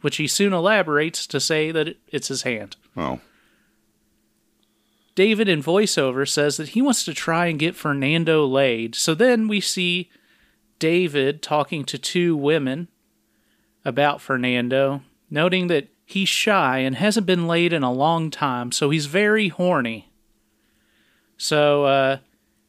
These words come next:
Speaker 1: these two ladies here are, uh,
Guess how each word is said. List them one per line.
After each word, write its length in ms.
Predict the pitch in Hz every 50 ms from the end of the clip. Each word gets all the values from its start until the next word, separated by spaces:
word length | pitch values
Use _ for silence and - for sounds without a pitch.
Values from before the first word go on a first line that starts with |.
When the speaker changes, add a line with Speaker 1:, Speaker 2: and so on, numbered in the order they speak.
| _ _ -
Speaker 1:
these 300 | 190 220 240 240 - -
two 360 | - - 214 202 190 185 170
ladies 480 | 170 170 165 170 165 165 151 131 - -
here 500 | - 156 156 156 160 170 185 208 214 - _ _ _ _ _ _ _ _ _ _ _ _ _ _ _ _ _ _ _ _ _ _ _ _ - _ - _ _ _ -
are, 500 | - 143 135 139 139 135 135 135 131 127
uh, 300 | 123 127 127 123 123 -